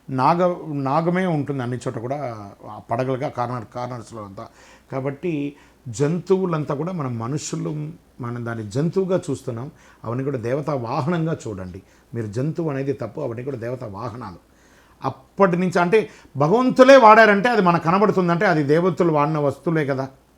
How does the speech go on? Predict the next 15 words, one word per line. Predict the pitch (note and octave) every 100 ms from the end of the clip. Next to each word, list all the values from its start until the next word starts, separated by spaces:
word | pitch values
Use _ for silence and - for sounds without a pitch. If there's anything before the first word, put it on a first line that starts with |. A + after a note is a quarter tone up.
| _ _ _ _
కాబట్టి | C3+ C3+ C3
దాన్ని | B2 A#2
మనం | A2+
ప్రేమిస్తాం, | C3 C#3+ C#3 D3+ D#3
దాన్ని | B2+ G#2
బంధించకండి, | A#2 C#3 C3 B2 A#2 B2 E3 - - - _ B2
మృగాలను | A#2+ C3+ D#3 E3 D3 C3+ E3 - _ -
హింసించకండి. | C3+ C3 - A2 G2+ - F#2 F2 _ _ A#2
దానికి | A#2 A#2 G#2
ఒక | G#2+
మెసేజ్ | G#2+ A2 D#3+ C#3+ E3
మీరు | D3
అడిగిన | A2 C3 C#3+
ప్రశ్న | A2 G#2+ - B2
ఇది. | E2+